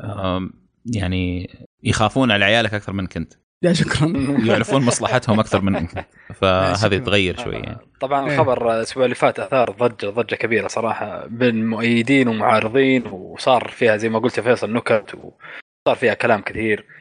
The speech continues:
Speaker 3: يعني أنا أبغى أفهم يعني هذول اللي، اللي المعارضين الآن إيش المطلوب بالضبط؟ إيش يبغى بالضبط؟ آه، لا زل-، لا زلت لا، ما ف-، ماني فاهم العقلية هذه. المشكلة تحصل أول واحد بيروح. يعني هذا اللي يرفع ضغطك،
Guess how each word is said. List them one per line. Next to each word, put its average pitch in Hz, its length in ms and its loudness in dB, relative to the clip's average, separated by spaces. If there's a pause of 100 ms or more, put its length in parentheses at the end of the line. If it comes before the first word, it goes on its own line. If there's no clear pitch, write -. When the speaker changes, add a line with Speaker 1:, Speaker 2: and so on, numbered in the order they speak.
(200)
Speaker 3:
يعني 131 140 4
أنا 147 100 4
أبغى 143 180 2
أفهم 120 580 -2
يعني 104 260 -10 (120)
هذول 135 300 2
اللي، 101 260 -10
اللي 92 300 -14
المعارضين 120 580 0
الآن 107 380 -6 (360)
إيش 180 140 2
المطلوب 127 360 2
بالضبط؟ 104 260 -12 (100)
إيش - 100 -2
يبغى 104 200 -2
بالضبط؟ - 400 -16 (480)
آه، 117 300 -6 (380)
لا 143 120 4
زل-، 143 240 0
لا 143 60 4
زلت 170 220 -2
لا، 147 120 2
ما 160 180 2
ف-، - 120 -8
ماني 156 140 0
فاهم 143 220 0
العقلية 110 460 -2
هذه. 98 80 -12 (120)
المشكلة 180 380 0
تحصل - 340 -2
أول 151 200 0
واحد 120 220 0
بيروح. 110 420 -10 (240)
يعني 135 120 -2
هذا 180 180 0
اللي 156 180 -2
يرفع 160 240 0
ضغطك، 160 380 -4